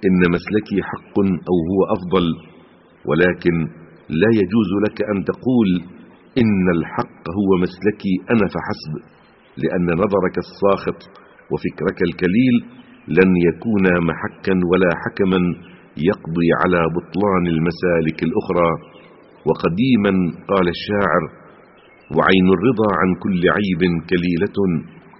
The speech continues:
ولكن عين السخط تبدي المساوية". الدستور الثاني، عليك أن تقول الحق في كل ما تقول، ولكن ليس لك أن تذيع كل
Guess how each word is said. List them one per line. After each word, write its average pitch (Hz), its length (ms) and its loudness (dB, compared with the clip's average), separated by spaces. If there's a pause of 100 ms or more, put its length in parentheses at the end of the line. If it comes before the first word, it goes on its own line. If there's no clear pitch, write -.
(340)
ولكن 90 600 2 (340)
عين 87 360 -2
السخط - 400 -8 (180)
تبدي 90 340 -2
المساوية". 80 720 0 (1120)
الدستور 87 420 -2 (100)
الثاني، 101 420 0 (800)
عليك 85 300 2 (120)
أن 90 40 0 (140)
تقول 120 380 -2
الحق - 340 -6 (140)
في 95 100 0 (160)
كل 107 140 0 (160)
ما 87 80 2 (120)
تقول، 104 400 0 (800)
ولكن 92 460 4 (160)
ليس 107 200 0 (140)
لك 95 140 -2 (140)
أن 92 60 2 (160)
تذيع 90 360 2 (180)
كل 107 160 2